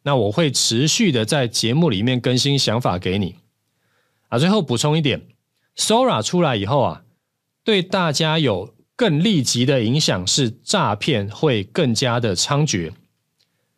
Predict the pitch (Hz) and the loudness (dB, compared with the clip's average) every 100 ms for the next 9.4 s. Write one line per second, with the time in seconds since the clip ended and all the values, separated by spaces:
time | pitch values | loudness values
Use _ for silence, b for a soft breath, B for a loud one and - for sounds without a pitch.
0 | _ - 113 127 226 202 170 165 175 127 | _ -6 -2 2 2 2 2 0 0 0
1 | 117 120 165 165 - 175 160 143 - B | 0 0 0 0 0 0 2 0 -2 B
2 | B 127 175 - 113 101 110 120 135 143 | B -2 0 2 0 0 0 0 0 0
3 | 113 151 143 120 101 98 160 - 147 143 | 0 0 0 0 -2 0 0 2 0 0
4 | 143 120 - 135 135 110 139 147 117 98 | 0 0 2 2 0 0 0 0 0 -2
5 | 139 131 110 131 127 104 139 98 101 85 | -2 0 0 0 0 0 0 0 -2 -6
6 | - b b - 143 156 170 170 151 123 | -12 b b 0 2 2 2 2 2 0
7 | 87 80 85 113 - _ _ _ _ 120 | -2 -6 -12 -14 -20 _ _ _ _ -2
8 | 147 185 - 202 147 120 123 190 135 113 | 0 0 0 2 2 0 0 0 2 0
9 | 80 - 117 104 | -2 -2 -2 -4